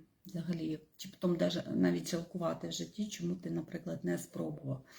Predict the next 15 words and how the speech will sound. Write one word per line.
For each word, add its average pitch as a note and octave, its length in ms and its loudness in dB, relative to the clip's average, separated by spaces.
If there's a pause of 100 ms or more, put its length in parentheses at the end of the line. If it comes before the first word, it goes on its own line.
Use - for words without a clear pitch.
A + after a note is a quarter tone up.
(280)
Тому A3+ 260 12
я G3 220 12
всім, G3 380 8
е, E3+ 480 2
бажаю F3+ 460 6
гарного E3+ 520 6
дня, F3+ 480 8 (680)
е, E3 560 8
здоров'я, G3 920 10 (280)
до G3 180 8
зустрічі! F#3+ 640 4
Думаю, F#3 280 8
що F#3 140 2
наш-, F3+ 320 4
моя, F3+ 440 6